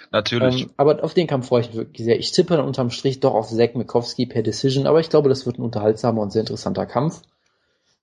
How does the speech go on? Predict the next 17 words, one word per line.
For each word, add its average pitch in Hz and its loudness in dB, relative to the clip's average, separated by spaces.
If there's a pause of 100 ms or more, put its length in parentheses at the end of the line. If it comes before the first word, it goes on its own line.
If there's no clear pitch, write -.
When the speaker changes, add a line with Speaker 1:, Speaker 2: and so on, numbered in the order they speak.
(100)
Speaker 2:
Und 143 2
ansonsten 135 4
Jim 120 4
Ehlers 123 4
gegen 117 -2
Chas 117 -2
Skelly 117 4
hattest 110 -6
du 123 -2
ja 107 0
schon 110 -6
mal 107 -2
angesprochen. 113 0
Ähm, 101 -6
Speaker 1:
Genau. 98 -2
Speaker 2:
Chas 120 0
Skelly 127 2